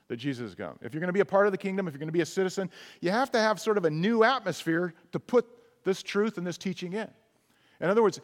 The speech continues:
it, it, it kinda looks like this. Here, think of this as a, as a, a de-, definition of what spiritual formation does. It's having Jesus change your whole self from the heart to the head so that you can be who you were always meant to be,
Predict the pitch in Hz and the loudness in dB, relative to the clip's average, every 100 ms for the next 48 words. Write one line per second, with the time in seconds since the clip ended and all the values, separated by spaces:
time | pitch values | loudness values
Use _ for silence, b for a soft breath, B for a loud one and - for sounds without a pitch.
0 | B 165 185 190 196 - 247 247 202 - | B -6 -2 0 0 2 4 4 4 2
1 | 175 - 160 117 196 151 - - 233 202 | 2 4 2 2 0 0 -4 -2 0 2
2 | 170 185 165 135 120 - B B 139 131 | 2 2 0 0 -2 -6 B B 0 2
3 | 117 117 117 117 147 123 - 160 156 143 | 2 2 0 -2 -2 0 0 -4 -4 -4
4 | 120 127 117 - 170 165 143 135 135 135 | -2 -2 -4 -4 -2 -2 -4 -6 -4 -4
5 | 131 123 113 92 80 - B B B B | -4 -6 -4 -4 -6 -18 B B B B
6 | 151 - 202 208 202 160 107 151 226 196 | -4 -2 0 2 2 -2 -4 -2 -2 -2
7 | 233 - - - 190 190 196 170 139 127 | -4 -6 -10 -6 -4 -2 -4 -4 -4 -4
8 | - 190 208 220 - - 135 95 120 - | -2 2 4 2 -2 0 0 0 -2 -10
9 | _ _ b b b b b 160 143 127 | _ _ b b b b b 0 2 2
10 | 156 220 - 190 156 147 170 113 139 165 | 4 2 2 -2 0 0 2 0 -2 -8
11 | _ b b b b 196 175 180 240 202 | _ b b b b 2 4 4 4 4
12 | 175 165 196 147 180 247 208 226 208 180 | 2 2 0 0 0 0 0 0 2 0
13 | 156 175 196 190 135 165 190 - 160 151 | 2 2 2 0 -2 -2 -2 -4 -2 -2
14 | 131 156 | -2 -4